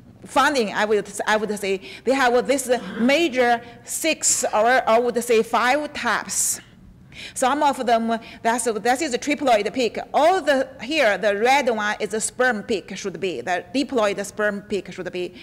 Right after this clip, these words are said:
You see that for the triploids, they are kind of, some, some of the triploids and the pantaploids, because this is a,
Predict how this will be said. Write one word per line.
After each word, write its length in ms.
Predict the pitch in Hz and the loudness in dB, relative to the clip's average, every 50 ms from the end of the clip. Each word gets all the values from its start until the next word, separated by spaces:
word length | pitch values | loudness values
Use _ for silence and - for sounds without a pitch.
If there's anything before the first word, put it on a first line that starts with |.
| - - - - - - | -20 -20 -20 -20 -10 -4
You 100 | 208 226 | -4 -4
see 200 | 220 - 262 269 | -2 0 -2 0
that 180 | 208 233 226 | 0 -2 -2
for 140 | - 226 214 | 0 -2 -2
the 100 | 185 185 | -2 -2
triploids, 760 | 185 - 339 359 359 339 254 240 220 160 185 - - - - - - - - - - - - - - - - - - - - - - - - | -2 -2 -2 0 0 2 2 4 2 2 0 -2 -6 -6 -8 -10 -20 -20 -20 -20 -20 -20 -20 -20 -20 -20 -20 -20 -20 -20 -20 -20 -20 -20 -4
they 80 | - 226 | 0 2
are 140 | 247 233 233 | 2 2 2
kind 220 | 240 247 220 226 - - - | 0 -4 -4 -4 -6 -10 -10
of, 80 | 220 | -10
some, 240 | 208 - 190 196 208 196 208 202 | -10 -8 -8 -6 -4 -6 -6 -4
some 220 | - 262 240 247 240 | 0 0 0 0 0
of 100 | 233 226 | -2 -4
the 220 | 220 180 196 196 | -6 -6 -6 -8
triploids 680 | - - 262 269 233 285 285 285 294 302 311 302 - - - - - - - - - - - - - - - - - - - - - - | -6 -4 -4 -2 -2 0 0 0 2 0 0 -2 -8 -10 -14 -20 -20 -20 -20 -20 -20 -20 -20 -20 -20 -20 -20 -20 -20 -20 -20 -20 -10 -6
and 160 | 220 226 220 | -4 -2 0
the 340 | 233 214 214 190 214 202 202 202 - - - - 165 - | 0 0 0 0 0 0 0 -2 -10 -20 -18 -18 -18 -8
pantaploids, 800 | - 240 220 226 - 254 233 254 262 269 269 285 302 294 - - - - - - - - - - - - - - - - - - - - - - | -2 0 0 0 0 -4 -4 0 0 2 2 2 -2 -4 -8 -12 -16 -20 -20 -20 -20 -20 -20 -20 -20 -20 -20 -20 -20 -20 -20 -20 -20 -20 -16 -10
because 180 | 202 196 240 | -4 -4 -2
this 180 | 196 220 247 - | 0 0 0 0
is 160 | 277 254 - | -2 -2 -2
a, 360 | 247 240 - - 196 - 196 | -2 -2 -2 -4 -6 -6 -8